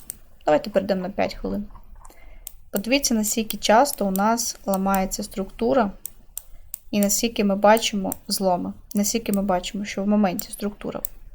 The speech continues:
росте, в моменті вона падає,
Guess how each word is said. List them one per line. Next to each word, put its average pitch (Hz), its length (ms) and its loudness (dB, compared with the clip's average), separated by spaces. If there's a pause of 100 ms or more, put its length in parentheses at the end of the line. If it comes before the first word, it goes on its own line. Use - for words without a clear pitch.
(320)
росте, 233 540 4 (1300)
в 214 40 -2
моменті 214 420 4
вона 196 280 0
падає, 214 580 4